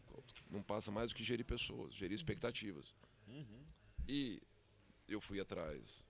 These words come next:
Speaker 1: fui, fui à Federação Portuguesa, fui à uefa, fiz os cursos que era depois pra ver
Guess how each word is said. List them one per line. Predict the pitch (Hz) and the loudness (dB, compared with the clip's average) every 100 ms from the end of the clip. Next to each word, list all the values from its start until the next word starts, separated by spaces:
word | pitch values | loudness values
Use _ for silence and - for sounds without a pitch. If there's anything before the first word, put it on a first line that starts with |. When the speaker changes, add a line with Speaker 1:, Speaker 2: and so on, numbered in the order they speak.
| - - | -20 -10
Speaker 1:
fui, | 80 76 | -6 -4
fui | 78 87 | -2 -4
à | |
Federação | 87 82 80 82 | 4 4 4 -2
Portuguesa, | 80 78 110 123 117 - - - - - | -6 -2 0 0 -2 -8 -14 -20 -20 -12
fui | 82 76 | -2 2
à | |
uefa, | 76 92 113 - 117 | 4 4 0 -4 -8
fiz | 110 104 | -2 -2
os | |
cursos | - 123 - | -2 -6 -2
que | 135 | 0
era | 123 | 0
depois | 117 - 127 131 - - - - | -2 -2 0 0 -6 -12 -10 -4
pra | - | 2
ver | 123 127 - | 6 6 4